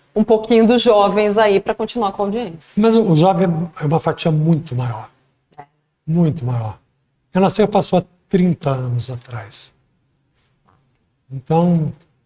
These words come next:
Speaker 2: assim, quem tinha dez naquela época, hoje tem quarenta.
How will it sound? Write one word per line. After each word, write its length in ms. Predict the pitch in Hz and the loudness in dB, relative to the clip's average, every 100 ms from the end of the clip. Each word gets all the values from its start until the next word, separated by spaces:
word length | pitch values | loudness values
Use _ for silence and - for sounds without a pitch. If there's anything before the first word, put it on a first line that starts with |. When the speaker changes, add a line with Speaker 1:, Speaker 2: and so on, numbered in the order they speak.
| _ _ | _ _
Speaker 2:
assim, 180 | - 123 | -10 -6
quem 140 | 143 | -4
tinha 220 | 143 175 175 | -2 0 0
dez 440 | 127 156 170 147 | 0 2 2 2
naquela 360 | 156 - 151 147 | 0 0 0 0
época, 280 | 156 156 180 | -2 -2 -6
hoje 100 | - | -4
tem 100 | 180 | -2
quarenta. 500 | 196 165 156 127 | -2 0 0 -2